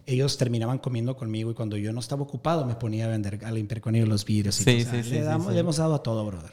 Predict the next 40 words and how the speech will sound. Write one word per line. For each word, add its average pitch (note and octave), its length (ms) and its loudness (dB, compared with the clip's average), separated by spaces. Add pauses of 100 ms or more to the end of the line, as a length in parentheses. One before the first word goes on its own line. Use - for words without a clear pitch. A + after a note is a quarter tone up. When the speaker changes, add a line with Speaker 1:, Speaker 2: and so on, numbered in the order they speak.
(100)
Speaker 1:
a - 80 -10
todo. G2+ 240 4 (180)
Speaker 2:
Y C#3+ 80 -6
todavía D#3 180 6
Speaker 1:
Entonces D#3+ 60 2
Speaker 2:
siguen F#3+ 160 4
diciendo D#3+ 240 -2
que E3+ 100 0
suerte, C3 340 0
¿no? G3 180 -4
O D3 80 0
sea, A#2+ 220 6
después E3+ 200 6
Speaker 1:
Sí, A3+ 60 8
Speaker 2:
de D#3+ 80 8
todo E3 140 10
el E3+ 60 10
Speaker 1:
no, D#3+ 60 8
Speaker 2:
desmadre, C#3 500 8
Speaker 1:
hay, D3+ 60 6
hay E3+ 60 6
Speaker 2:
todo D#3 120 10
el - 60 8
Speaker 1:
dema-, F3+ 100 4
Speaker 2:
esfuerzo. D#3 380 6
Speaker 1:
esa, C#3 180 2
entonces, D#3+ 260 -4
para D#3 180 -2
cuando C#3 240 2
tú E3 100 -4
ya F3 100 0
llegas F3+ 360 -2
a F3+ 60 -10
algo, F3 160 -6
ya C#3 200 -4
traes C#3+ 320 -6
mucha C#3 400 -2
calle, G#2 380 -2
pues. G#2 320 -4
Speaker 2:
Ujú. G#2 260 -2